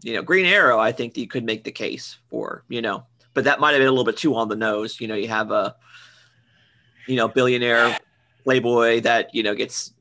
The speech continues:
you know, everything taken away from him, and then he has to claw his way back to civilization. That's exactly what happens in Iron Man. So it's like,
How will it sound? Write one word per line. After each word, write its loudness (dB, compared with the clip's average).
you -6
know, 0
everything 0
taken 0
away 0
from -8
him, -4
and -4
then -4
he -6
has -2
to -12
claw 0
his -8
way 0
back 0
to -16
civilization. -2
That's -2
exactly 0
what 2
happens -4
in -4
Iron 2
Man. -6
So -2
it's -4
like, 0